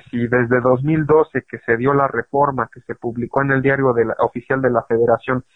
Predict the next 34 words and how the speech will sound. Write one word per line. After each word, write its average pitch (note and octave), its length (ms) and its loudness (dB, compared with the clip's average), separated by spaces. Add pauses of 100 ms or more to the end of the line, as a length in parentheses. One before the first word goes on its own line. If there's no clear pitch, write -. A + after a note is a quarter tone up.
(180)
si C3 100 -2
desde B2+ 260 2
dos C3 220 0
mil E3+ 220 -2
doce D3+ 440 -2 (500)
sucedió C3+ 460 -2
la D#3 140 2
reforma B2+ 540 -4
y A2+ 40 -12
se - 140 -8
legisló A2+ 420 -4
en C#3 80 -2
materia, B2 540 0 (360)
y C3+ 180 4
apenas F3 640 0 (240)
se C#3 60 -4
está D3 240 -4
llevando D3+ 380 -2
a C3 80 -2
cabo D3 260 -2
la B2 100 0
aplicación - 640 -10
de F3 80 -2
la C3+ 140 0
reforma C#3+ 400 -4
del A#2 180 -2
dos A2 200 -4
mil C3+ 200 -4
doce B2+ 380 0 (200)
a A#2+ 180 0
ocho D#3+ 340 0
años D3+ 320 -10
después, A#2 420 -12 (960)
¿qué D#3+ 280 -2